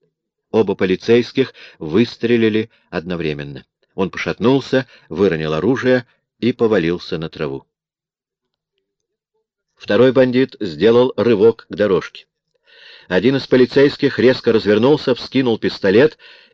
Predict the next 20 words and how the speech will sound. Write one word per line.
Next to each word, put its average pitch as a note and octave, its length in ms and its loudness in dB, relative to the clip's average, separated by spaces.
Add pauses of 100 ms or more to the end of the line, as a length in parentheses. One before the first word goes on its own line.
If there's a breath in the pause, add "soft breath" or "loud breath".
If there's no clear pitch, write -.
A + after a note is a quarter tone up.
и B2+ 100 2
послал G#2+ 460 -4
в F2 80 -12
него F2 220 0
пулю. D2+ 420 -6 (680)
Бандит F#2 400 -2
упал, B2+ 360 0
перевернулся, G2+ 760 0 (300 loud breath)
попытался G#2+ 540 -2
подняться G2+ 600 -2
на F2 120 -8
четвереньки A#2 680 0 (460)
и A2+ 120 0
рухнул F2+ 380 -4
на D2+ 120 -4
землю. C#2 340 -8 (1120)
«Вы D#3+ 340 4
разделались D3 800 4
с - 120 -14
обоими!» — C#3+ 560 4